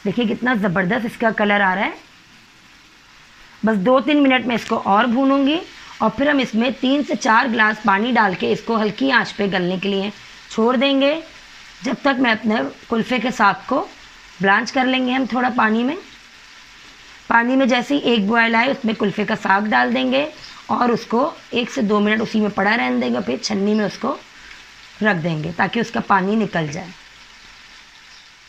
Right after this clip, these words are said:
बहुत मज़ेदार बनता है ये साग, क्योंकि ये आता ही गर्मी में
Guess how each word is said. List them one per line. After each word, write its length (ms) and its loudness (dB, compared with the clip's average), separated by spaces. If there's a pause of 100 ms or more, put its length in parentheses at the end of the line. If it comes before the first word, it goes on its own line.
(880)
बहुत 260 -2
मज़ेदार 500 2
बनता 300 0
है 160 0
ये 100 2
साग, 320 2
क्योंकि 280 -2
ये 120 2
आता 360 2
ही 180 2
गर्मी 320 2
में 180 0